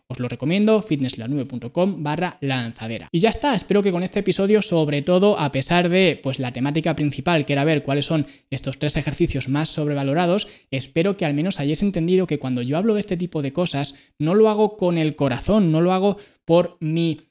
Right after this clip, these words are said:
personalidad, porque me gusten más unos ejercicios o menos otros, o no lo hago por atacar a una persona o por ir en contra de lo que dice casi todo el mundo, no lo hago por eso, lo hago simplemente para que se pueda ver, pues, por qué los hechos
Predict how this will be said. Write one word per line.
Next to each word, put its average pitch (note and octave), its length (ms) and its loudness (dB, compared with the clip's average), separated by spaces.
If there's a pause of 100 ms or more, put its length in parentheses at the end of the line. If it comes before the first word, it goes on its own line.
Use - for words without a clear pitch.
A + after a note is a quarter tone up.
(320)
personalidad, C#3+ 800 0
porque C#3 200 -4
me B2+ 100 0
gusten D3 280 -2
más D3+ 240 -2
unos C#3 160 -2
ejercicios F#3+ 680 0
o C#3+ 60 0
menos C#3+ 320 0
otros, F#3+ 420 0
o D3+ 60 -2
no D3+ 100 0
lo F3+ 80 2
hago F#3+ 180 0
por E3 140 -4
atacar C#3+ 560 -4
a C3 220 -10
una C#3+ 420 -2
persona G3+ 580 -2
o D3+ 120 -2
por C3+ 120 -4
ir E3 120 2
en C#3+ 180 0
contra F3+ 480 2 (320)
de D#3 160 2
lo D#3 140 0
que C#3 80 -4
dice D#3+ 260 -2
casi D3 220 -8
todo E3 220 -2
el C#3 60 -2
mundo, G#3 380 2
no F3 160 0
lo A#3+ 100 0
hago G#3+ 200 -2
por D3+ 160 -4
eso, A3 200 -4
lo C3+ 80 -4
hago G3+ 160 -4
simplemente F3+ 840 -2 (260)
para C#3 280 -2
que C3+ 100 -8
se B2+ 140 -10
pueda G3+ 320 -2
ver, F#3 380 -2 (280)
pues, D#3+ 320 0
por - 320 -6
qué F#3+ 140 0
los G3+ 260 0
hechos F#3 560 -2